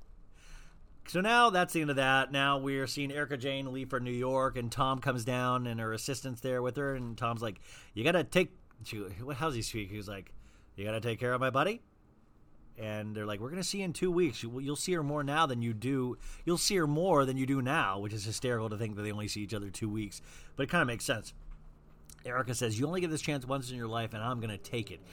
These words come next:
Erica says she never could have seen herself as the girl on the private plane going to star on Broadway. She used to look at private planes when she was in New York, and now she's there. Which is like, yes, that's amazing. Truly,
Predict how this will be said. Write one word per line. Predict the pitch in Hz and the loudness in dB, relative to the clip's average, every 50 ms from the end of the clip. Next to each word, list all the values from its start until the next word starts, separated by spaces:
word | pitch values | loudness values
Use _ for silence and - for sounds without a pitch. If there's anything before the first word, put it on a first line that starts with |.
| - - - - - | -20 -20 -12 -6 -2
Erica | 139 147 131 147 139 | 0 0 0 0 0
says | - 147 135 127 | 2 2 0 2
she | - 135 127 | 0 0 0
never | 131 147 156 160 170 156 | 2 2 2 2 0 0
could | - 151 | 0 0
have | 135 110 | 0 0
seen | - 135 135 135 | -2 -2 -2 0
herself | 131 117 - 135 120 117 110 | -2 -2 0 0 0 0 0
as | 117 104 | -2 -4
the | 95 110 | -4 -4
girl | 95 113 117 | -2 0 0
on | 117 117 113 | 0 0 0
the | 113 104 | -2 -2
private | - - 123 123 117 123 - | 0 0 0 2 0 -2 -4
plane | - 120 113 110 110 110 | -2 -2 -2 -2 -2 -2
going | 107 110 107 113 113 113 104 | -2 -2 -2 -2 -2 -2 -2
to | - - | -4 -4
star | - - 117 107 107 | -2 0 0 2 2
on | 104 104 | 0 0
Broadway. | 95 107 104 104 101 92 98 95 95 95 - - - - - - | 0 0 0 -2 -2 -4 -6 -8 -8 -10 -12 -14 -16 -18 -14 -10
She | - - 151 | -4 0 2
used | 170 170 175 170 - | 4 4 4 4 4
to | 151 | 4
look | 143 147 143 | 4 4 4
at | 156 135 | 4 2
private | - - 135 131 127 120 | 4 4 4 4 2 0
planes | - - 127 120 120 113 | -2 -2 -2 -2 -2 -2
when | 113 107 | -2 -4
she | - - 117 | -2 -2 -2
was | 113 101 104 | 0 0 -2
in | 107 104 | -2 -2
New | 107 110 | 0 0
York, | 110 107 113 107 - | 0 0 0 -2 -2
and | 107 104 | -4 -4
now | 104 104 101 | -2 -2 -2
she's | 101 - 107 101 92 85 | -2 -4 -4 -6 -4 -4
there. | 104 101 95 87 87 87 - - - - - - - | -4 -6 -6 -6 -8 -12 -12 -14 -18 -20 -20 -6 0
Which | - 190 190 | 2 2 2
is | 214 202 | 4 4
like, | 214 190 165 131 | 6 4 6 6
yes, | 131 165 151 107 92 - - | 6 8 8 6 4 2 2
that's | 151 156 156 - | 2 2 2 0
amazing. | 185 151 139 131 127 120 117 95 101 98 101 104 | -2 -2 0 0 0 0 -2 -2 -4 -8 -8 -8
Truly, | - - - 269 277 277 269 220 170 135 101 | -8 -4 0 2 4 6 6 6 6 4 4